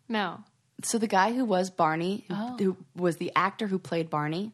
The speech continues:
Speaker 1: Yeah.
Speaker 2: is now a tantric sex therapist.
Speaker 1: Shut up.
Speaker 2: Yes.
Speaker 1: Is he black?
Speaker 2: Yes.
Speaker 1: Yes, I
Speaker 2: Yes.
Speaker 1: think I remember
Speaker 2: He's
Speaker 1: him.
Speaker 2: not, it's, and you're not technically a therapist. You're, he's like a, like, he, he hasn't do-, done the school I've done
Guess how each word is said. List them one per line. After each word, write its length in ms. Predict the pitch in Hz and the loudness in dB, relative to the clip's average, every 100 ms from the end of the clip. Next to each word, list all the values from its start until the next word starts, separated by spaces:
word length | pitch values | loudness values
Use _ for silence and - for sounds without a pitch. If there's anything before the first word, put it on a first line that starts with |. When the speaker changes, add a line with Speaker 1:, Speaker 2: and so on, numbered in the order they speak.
| _ | _
Speaker 1:
Yeah. 360 | 220 190 180 233 | -12 -10 -12 -8
Speaker 2:
is 120 | 185 165 | -4 2
now 160 | 175 | 2
a 60 | 170 | 2
tantric 500 | - 170 180 196 - | 0 -2 -2 -4 -8
sex 280 | - 165 - | -4 -6 -6
therapist. 460 | - - - - - | -8 -8 -8 -10 -2
Speaker 1:
Shut 280 | 381 381 330 - | 4 4 4 4
up. 520 | 254 254 240 240 214 | 6 8 6 4 0
Speaker 2:
Yes. 480 | 185 - - - - | -2 -2 -4 -12 -10
Speaker 1:
Is 200 | 269 277 | -6 -4
he 100 | - 494 | -4 -2
black? 420 | 392 370 392 392 - | 0 0 -2 -8 -4
Speaker 2:
Yes. 460 | 208 165 - - - | 0 0 0 -10 -2
Speaker 1:
Yes, 460 | 277 262 190 165 | 4 4 2 0
I 60 | 220 | 0
Speaker 2:
Yes. 180 | 233 - | 0 0
Speaker 1:
think 160 | 349 | 0
I 120 | 349 294 | 2 0
remember 440 | 247 220 214 214 | 0 0 0 -2
Speaker 2:
He's 300 | 214 269 226 | 2 2 2
Speaker 1:
him. 80 | 247 | 2
Speaker 2:
not, 260 | 240 269 - | 4 4 2
it's, 220 | 226 - - | -2 -4 2
and 220 | 226 214 - | 2 2 -4
you're 360 | 196 220 262 285 | -2 0 2 4
not 320 | 262 302 - | 4 2 0
technically 480 | 294 254 240 226 175 | -2 0 0 0 -2
a 60 | |
therapist. 760 | 151 214 196 - - - - - _ _ | 0 2 2 0 -8 -12 -14 -16 _ _
You're, 680 | 180 180 175 175 170 170 - _ | 0 4 6 6 4 0 -6 _
he's 240 | _ 226 214 | _ -2 0
like 240 | 214 208 | 0 0
a, 380 | 196 170 156 160 - _ _ _ _ _ _ - | 0 2 0 -6 -16 _ _ _ _ _ _ -8
like, 80 | 190 | -8
he, 100 | 185 - | -8 -2
he 120 | 202 | 2
hasn't 240 | 190 208 | 2 2
do-, 220 | 208 196 190 | 0 0 2
done 180 | 185 | 0
the 80 | 165 | 0
school 300 | 151 - 160 | -4 -2 2
I've 220 | 147 139 | 2 0
done 300 | - 76 139 | -2 -2 -4